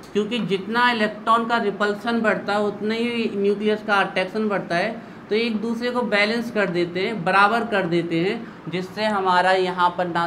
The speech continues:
size छोटी होती है, ना ही बढ़ती है। तो बीच में हमारा, बीच में हमारा क्या हो जाता है? Attraction और repulsion एक सा हो जाता है,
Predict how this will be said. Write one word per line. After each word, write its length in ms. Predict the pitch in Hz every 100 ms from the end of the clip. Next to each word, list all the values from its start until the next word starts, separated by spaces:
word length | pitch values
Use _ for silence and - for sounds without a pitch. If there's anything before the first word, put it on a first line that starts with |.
| 170
size 180 | 165 160 -
छोटी 320 | 151 143 180
होती 360 | 170 165 165 165
है, 80 | 160
ना 120 | 151
ही 320 | 143 185 262 277 - - 139
बढ़ती 400 | 135 131 139 143
है। 100 | 127 - -
तो 60 | 143
बीच 360 | 131 180 214 196
में 80 | 214
हमारा, 400 | 202 202 196 202 185 156
बीच 280 | 156 185 180
में 100 | 202
हमारा 300 | 196 190 196
क्या 240 | 196 190 180
हो 100 | 185
जाता 280 | 180 180 208
है? 120 | -
Attraction 640 | 156 156 180 180 - 196 202
और 300 | 180 180 -
repulsion 540 | 160 160 165 165 190
एक 260 | 185 160 156
सा 120 | -
हो 100 | 180
जाता 220 | 175 170 190
है, 200 | 240